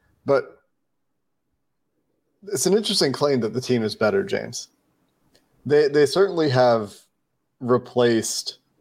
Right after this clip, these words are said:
Jessie Bates with a, a significant investment of draft capital,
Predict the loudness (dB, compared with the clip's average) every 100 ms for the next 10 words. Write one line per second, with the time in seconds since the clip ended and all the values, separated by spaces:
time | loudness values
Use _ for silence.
0 | _ _ _ _ _ _ _ _ _ _
1 | _ _ _ -4 0 0 -2 0 2 0
2 | 0 -2 0 2 2 0 -2 -2 0 0
3 | 0 -2 0 0 0 -6 -2 -2 -2 -2
4 | -4 -4 -6 -8